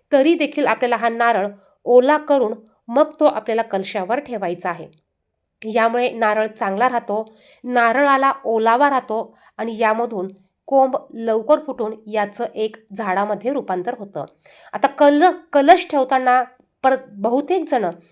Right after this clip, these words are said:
हा कलश खालीच ठेवतात, तर असं न करता आपल्याला एका डिशीमध्ये तांदूळ घ्यायचे आहे. तांदूळ हे अखंड घ्यायचे, यामध्ये हळदी कुंकू टाकायचं, यामध्ये कलश ठेवून आपल्याला हा कलश या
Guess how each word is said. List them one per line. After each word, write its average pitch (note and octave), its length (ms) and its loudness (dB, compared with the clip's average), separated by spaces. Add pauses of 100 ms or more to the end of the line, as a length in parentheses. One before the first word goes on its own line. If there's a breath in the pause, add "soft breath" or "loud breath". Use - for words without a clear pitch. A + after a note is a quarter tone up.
हा D4 120 2
कलश D4 400 0
खालीच C#4 400 2
ठेवतात, A#3 300 -2 (420 soft breath)
तर C#4 60 0
असं B3+ 320 0
न C#4+ 60 2
करता C4+ 280 0
आपल्याला A#3+ 280 -2
एका - 220 -2
डिशीमध्ये A3 520 -8
तांदूळ G#3 320 0
घ्यायचे A3+ 300 -6
आहे. A3 300 -4 (400 soft breath)
तांदूळ C4+ 400 4
हे D#4 80 2
अखंड B3+ 480 -2
घ्यायचे, C4+ 380 -2
यामध्ये A#3+ 460 -2
हळदी A3 320 -6
कुंकू G#3+ 340 -10
टाकायचं, A#3 480 -2 (480 soft breath)
यामध्ये D4 540 2
कलश A#3 440 -4
ठेवून G#3+ 220 -4 (100)
आपल्याला A3 320 -4
हा A3+ 120 -2
कलश G#3+ 400 -4 (340 soft breath)
या A#3+ 260 0